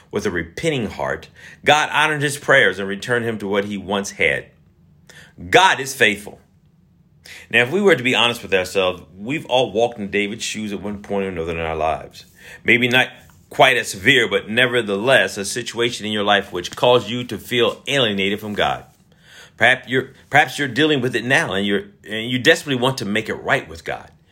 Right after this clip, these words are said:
You don't have to be as poetic as David, or even know scriptures in the Bible. You just have to know the one who died on the cross for all who have sinned, who is Jesus Christ, our Savior. The cross of Christ gives us a new day,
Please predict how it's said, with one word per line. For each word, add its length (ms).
You 140
don't 180
have 400
to 80
be 340
as 140
poetic 420
as 100
David, 340
or 120
even 300
know 100
scriptures 560
in 80
the 80
Bible. 460
You 120
just 180
have 180
to 80
know 140
the 80
one 260
who 120
died 280
on 80
the 80
cross 320
for 260
all 320
who 100
have 120
sinned, 420
who 80
is 100
Jesus 380
Christ, 420
our 120
Savior. 440
The 100
cross 260
of 140
Christ 420
gives 260
us 160
a 60
new 300
day, 420